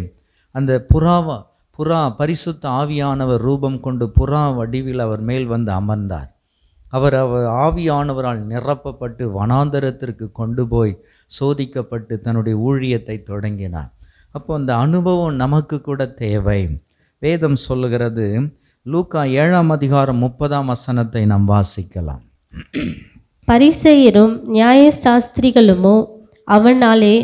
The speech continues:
Speaker 2: ஞானஸ்நானம் பெறாமல் தங்களுக்கு கேடுண்டாக தேவனுடைய ஆலோசனையை தள்ளிவிட்டார்கள்.
Speaker 1: ஞானஸ்நானம் பெறாமல்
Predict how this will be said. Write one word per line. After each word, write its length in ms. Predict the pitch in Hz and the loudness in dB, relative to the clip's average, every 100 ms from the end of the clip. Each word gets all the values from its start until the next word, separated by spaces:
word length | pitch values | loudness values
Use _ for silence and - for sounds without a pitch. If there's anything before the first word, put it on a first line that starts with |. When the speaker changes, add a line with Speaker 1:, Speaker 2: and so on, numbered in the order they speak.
| - | 0
Speaker 2:
ஞானஸ்நானம் 760 | 214 233 262 285 - 247 247 240 | 2 6 6 4 2 2 2 0
பெறாமல் 560 | 214 185 175 180 226 - - _ _ _ | -2 0 0 2 0 -2 -12 _ _ _
தங்களுக்கு 500 | 226 226 240 233 240 226 | 0 6 6 6 2 2
கேடுண்டாக 760 | 254 269 277 285 254 214 190 202 202 208 - 180 | 6 6 8 6 6 4 4 2 2 0 -6 2
தேவனுடைய 560 | 220 262 269 269 254 254 196 | 6 6 8 6 6 4 6
ஆலோசனையை 720 | 208 226 240 - 226 214 214 214 | 8 8 8 2 0 2 2 0
தள்ளிவிட்டார்கள். 1000 | 214 220 247 220 202 - 170 170 190 185 - - _ _ _ _ | 2 6 6 4 0 -4 -4 -2 -2 -2 -6 -18 _ _ _ _
Speaker 1:
ஞானஸ்நானம் 1080 | 123 123 135 165 180 175 - 156 151 143 131 | -4 0 2 2 0 -4 -6 -4 -4 -4 -6
பெறாமல் 680 | 131 123 131 135 131 113 98 | -6 -2 -2 -2 -4 -4 -4